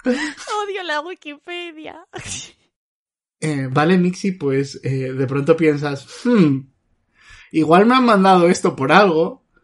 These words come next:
Speaker 2: y yo sigo cayendo. No creo que haya un gancho infinito en esta mochila."
Speaker 1: Vale.
Speaker 2: <laughs>
Speaker 1: Vale.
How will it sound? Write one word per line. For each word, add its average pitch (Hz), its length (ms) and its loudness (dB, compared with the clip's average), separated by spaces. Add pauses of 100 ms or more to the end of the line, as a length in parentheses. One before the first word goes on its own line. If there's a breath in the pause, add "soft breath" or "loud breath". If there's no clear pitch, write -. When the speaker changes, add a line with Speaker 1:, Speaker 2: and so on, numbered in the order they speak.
(300)
Speaker 2:
y 147 160 -2
yo 143 120 6
sigo 180 280 4
cayendo. 175 600 4
No 147 220 0
creo 208 240 6
que 175 80 2
haya 151 160 6
un 143 120 2
gancho 139 260 0
infinito 139 420 0
en 131 80 -2
esta 131 140 -4
mochila." 135 560 -4 (3500)
Speaker 1:
Vale. 226 580 -14 (800)
Speaker 2:
<laughs> - 640 -4 (320)
Speaker 1:
Vale. 370 460 -4